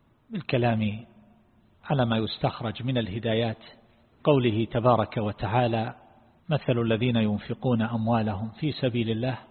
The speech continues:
كمثل حبة أنبتت سبع سنابل في كل سنبلة مئة حبة، والله يضاعف لمن يشاء،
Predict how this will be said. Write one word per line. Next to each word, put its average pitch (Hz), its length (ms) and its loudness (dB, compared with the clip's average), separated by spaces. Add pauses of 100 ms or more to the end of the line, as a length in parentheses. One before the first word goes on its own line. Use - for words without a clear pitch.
(240)
كمثل 123 460 2
حبة 113 640 -2 (200)
أنبتت 120 400 0 (140)
سبع 113 260 2 (100)
سنابل 117 480 2 (520)
في 127 120 0
كل 123 300 2 (100)
سنبلة 120 480 2
مئة 117 480 -2
حبة، 101 360 -8 (460)
والله 131 360 6
يضاعف 123 480 4
لمن 123 260 2
يشاء، 120 460 0